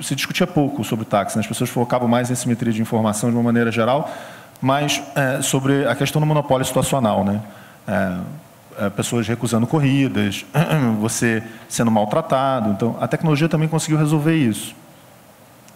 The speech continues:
E, em certa medida, eu, é, é, acredito nisso também, ela também viabilizou novos modelos de transporte, é, que podem até ser benéficos, é, como, por exemplo, reduzindo externalidades negativas relacionadas a congestionamento e poluição.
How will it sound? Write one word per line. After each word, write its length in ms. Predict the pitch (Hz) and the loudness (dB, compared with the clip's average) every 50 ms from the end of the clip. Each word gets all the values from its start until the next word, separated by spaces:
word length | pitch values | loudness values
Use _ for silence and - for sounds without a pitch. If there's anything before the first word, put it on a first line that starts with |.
| - - - - - - - - - | -14 -12 -12 -12 -14 -14 -12 -4 0
E, 60 | 180 | 4
em 100 | 202 220 | 4 4
certa 320 | 220 - 190 175 - 160 147 | 4 4 2 2 2 2 2
medida, 360 | 135 123 117 160 196 170 143 | 2 2 2 2 2 2 2
eu, 280 | 127 131 147 135 113 - - - - - | 2 2 0 0 -2 -6 -10 -12 -8 -4
é, 40 | 110 | -2
é, 560 | 104 107 101 101 104 104 101 98 - - - - | -2 -2 -2 -4 -2 -2 -2 -2 -4 -4 -4 -6
acredito 500 | 107 - - 127 104 113 143 147 - 127 | -6 -4 -4 -4 -2 -2 -2 -2 -2 0
nisso 240 | 117 110 - - | 0 0 0 0
também, 340 | - 104 98 107 123 151 160 160 - - - - - - - | 0 2 2 2 2 2 0 -2 -6 -10 -18 -20 -20 -12 -4
ela 140 | - 110 123 | 0 0 0
também 240 | 127 - 131 151 151 | 2 2 2 2 4
viabilizou 500 | 143 151 147 143 143 135 120 107 127 127 | 2 2 2 2 2 2 2 2 2 2
novos 360 | 123 139 151 175 175 165 147 | 4 4 4 2 2 0 0
modelos 480 | 139 123 113 110 110 113 107 107 104 98 | 2 0 2 2 2 2 2 2 0 -2
de 80 | 104 | -2
transporte, 760 | - - 107 104 - - 127 139 156 160 156 160 - - - - - - - - - - | -2 -2 -2 -2 -2 0 2 2 2 4 2 0 -2 -4 -10 -12 -16 -18 -20 -20 -10 -4
é, 200 | - 113 117 123 | -2 0 0 0
que 120 | - - | -2 -4
podem 280 | - - 131 131 135 131 | -2 0 0 2 2 2
até 180 | 127 - 135 | 2 2 0
ser 180 | 131 - - 143 | 0 2 0 0
benéficos, 640 | 135 151 156 131 135 139 - - - 147 - - - - - - - - - - | 2 2 2 2 2 0 -2 -6 -8 -8 -10 -10 -14 -16 -18 -18 -20 -16 -10 -4
é, 360 | - 127 123 123 120 120 - - | 0 2 2 4 4 2 0 0
como, 180 | - 123 123 123 | 0 0 0 0
por 140 | - 123 120 | 0 0 0
exemplo, 340 | 117 110 117 117 113 127 120 | 2 2 0 0 0 0 -2
reduzindo 460 | 127 123 117 104 113 117 120 123 120 | -2 -2 -4 0 2 2 2 2 0
externalidades 520 | 117 - 123 117 117 113 110 113 113 104 | -2 -2 -2 0 0 2 2 0 0 0
negativas 540 | 120 117 120 110 - - 117 117 120 117 - | 0 0 0 0 0 -2 -2 -2 -2 -2 -2
relacionadas 480 | 131 123 123 - 127 117 117 117 117 127 | 0 -2 0 0 0 0 0 0 0 -2
a 60 | 127 | -2
congestionamento 580 | - 123 120 131 - 131 123 120 117 120 117 | -2 -4 -4 -4 -4 -2 0 2 2 0 0
e 40 | - | -2
poluição. 460 | - 131 143 156 - - 113 107 104 | -2 -2 -2 -2 0 -2 -2 -2 -2